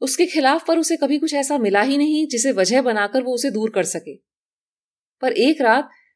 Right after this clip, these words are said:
पहरेदारों ने इस आदमी को एस्टेट के पास वाले जंगल के छोर पर देख लिया। वहां हाथापाई हो गई और गलती से गॉडी के हाथों,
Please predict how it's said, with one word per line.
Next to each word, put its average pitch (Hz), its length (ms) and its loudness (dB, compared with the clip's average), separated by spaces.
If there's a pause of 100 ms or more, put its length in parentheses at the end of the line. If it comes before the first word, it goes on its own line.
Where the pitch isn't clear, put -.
पहरेदारों 262 560 4
ने 302 100 2
इस 277 120 -2
आदमी 202 320 0
को 262 160 0
एस्टेट 226 400 0
के 285 80 -2
पास 214 340 -2
वाले 233 180 2
जंगल 196 320 -2
के 269 120 -2
छोर 202 300 0
पर 190 100 0
देख 160 260 -6
लिया। 156 200 -10 (1120)
वहां 240 260 0
हाथापाई 247 600 0
हो 262 180 0
गई 294 180 0 (240)
और 277 140 2
गलती 233 380 4
से 311 180 0
गॉडी 190 340 2
के 277 120 2
हाथों, 214 560 -4